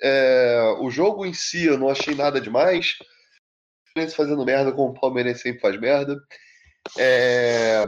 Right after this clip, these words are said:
Paulista fazendo merda como o Paulista sempre fazendo merda. Eu sendo clubista aqui com o meu Rio de Janeiro agora. É, mas, de qualquer jeito, eu não tive, não achei nada especial no jogo. Eu achei que o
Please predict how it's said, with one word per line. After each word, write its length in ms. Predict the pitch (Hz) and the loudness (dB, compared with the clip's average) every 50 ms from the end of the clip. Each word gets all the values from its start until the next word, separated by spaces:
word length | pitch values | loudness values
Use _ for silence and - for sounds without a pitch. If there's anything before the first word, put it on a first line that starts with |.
| 98 98 98 92 - - - _ _ - - | -2 -8 -16 -16 -18 -20 -20 _ _ -12 -4
Paulista 380 | - 151 139 135 147 143 - 139 | 0 0 0 0 -2 -4 -4 -4
fazendo 280 | 123 127 131 127 123 120 | -4 -2 -2 -2 0 0
merda 240 | 120 120 123 120 | 0 0 0 -2
como 140 | 117 127 123 | -4 -4 -6
o 60 | 123 | -2
Paulista 320 | - 120 110 110 110 - - | 0 0 0 0 -4 -8 -8
sempre 180 | 127 127 127 | -8 -8 -6
fazendo 280 | 127 120 107 113 110 104 | -6 -6 -4 -4 -6 -2
merda. 300 | 101 104 120 127 123 117 | 0 0 0 0 0 -4
Eu 60 | 117 | -6
sendo 240 | - - 117 117 117 | -4 -6 -8 -8 -8
clubista 400 | - 117 107 110 110 107 - 113 | -10 -10 -8 -8 -10 -10 -10 -12
aqui 120 | 101 107 | -14 -16
com 100 | 101 - | -20 -14
o 20 | 110 | -8
meu 340 | 104 107 107 101 104 98 101 | -4 -4 -2 -2 -4 -6 -6
Rio 140 | 113 110 | -8 -6
de 60 | 104 104 | -6 -4
Janeiro 240 | 98 104 104 104 | -2 -2 -2 -2
agora. 300 | 98 98 101 110 117 117 113 - _ - - - - - - - - - _ _ _ _ _ _ | 0 2 2 2 2 0 -4 -8 _ -20 -20 -20 -20 -20 -20 -20 -20 -20 _ _ _ _ _ _
É, 380 | - 117 123 120 117 127 127 127 | 2 4 4 6 6 6 4 4
mas, 340 | 131 135 143 147 160 165 | 4 2 4 4 2 0
de 80 | 160 170 | -2 -4
qualquer 300 | 160 170 165 175 175 175 | -4 -2 0 0 0 2
jeito, 420 | 156 151 135 113 - - 117 101 - | 2 0 0 0 -2 -6 -8 -6 -2
eu 100 | - 135 | -2 -2
não 80 | 143 151 | -2 -2
tive, 260 | 147 - 165 165 156 - | -6 -6 -10 -10 -8 -4
não 80 | 170 | -2
achei 160 | 170 160 202 190 | -2 -2 0 2
nada 140 | 185 202 | 2 2
especial 380 | 208 - - 180 170 185 180 175 | 2 0 -8 -8 -6 -2 -2 0
no 80 | 156 123 | -2 0
jogo. 480 | 104 143 160 170 170 170 175 175 175 - | 0 0 0 0 0 2 0 0 2 2
Eu 120 | 175 165 | 2 2
achei 240 | 160 156 160 - 196 | 2 2 0 -6 -8
que 140 | 190 - 190 | -10 -12 -8
o 240 | 185 165 143 - | -4 -4 -4 -6